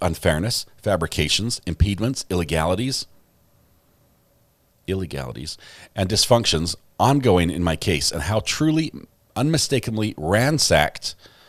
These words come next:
by the justice system and perverted by the whole world my entire case has been and become. Add yourself also to the mayhem, hype, and added difficulties. I have an unfair opportunity in everything with all the,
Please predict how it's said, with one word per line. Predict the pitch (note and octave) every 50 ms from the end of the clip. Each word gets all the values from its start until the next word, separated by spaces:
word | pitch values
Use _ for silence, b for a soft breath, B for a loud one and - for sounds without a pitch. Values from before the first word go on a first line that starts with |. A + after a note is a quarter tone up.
| b b b b b b b _ _ _ _ _ _ _ _ _ _ _ _ _ _ _ _ _ _ _ _ _ _ b b b b b b
by | - F#2+ F#2
the | F#2 F2
justice | - B2 A#2 - - F#2 -
system | - F2+ - - F2+ E2 F#2+ - -
and | G2+ F#2+ F2+ -
perverted | - F#2+ G#2 F#2 C#3+ E3+ G3 F#3+ C#3+ G2
by | G#2+ G#2+
the | G2 G2 F2
whole | G#2 B2 B2
world | A2 B2 B2+ G#2 F2+ F#2 G2 - - -
my | F#2 F2+
entire | F2+ F2+ - - A2+ A#2 G#2+
case | - - G#2 G2 - -
has | G2+ F#2 E2
been | - F2+ E2 E2 E2 D#2+ D#2+ - _ _ -
and | E2 D#2 C#2+
become. | D#2 - - D2 A#1 G1+ - - - B B B B B B B B B B B B -
Add | - A#2 C#3 E3+ E3+
yourself | E3+ D3+ - - D3 C3 B2+ A#2 - - - - _ -
also | F2+ F2+ F2 - F2+ E2
to | - -
the | D#2+ D2+
mayhem, | D#2 D#2 C#2+ - D2 C#2 D2+ D#2
hype, | D#2+ - F#2+ F#2 - - - - -
and | F2+ E2+ - -
added | D#2+ D#2+ E2 E2 D#2+ D2
difficulties. | E2 D#2+ - C#2+ - C2 B1 - - - - - - - _ _ _ -
I | - G#2+ A#2+
have | B2 A2+ G2 E2+ E2+
an | F2
unfair | D2+ F#2+ G2 - - F#2+ F2
opportunity | E2 D#2+ E2+ E2+ - - F2+ D#2 D2 D2 D2 D2
in | D2+ -
everything | F2+ E2+ E2 D2+ - - C#2+ C2
with | C2 C2 C#2 - -
all | - F#2+ G2 G2+ F#2
the, | F2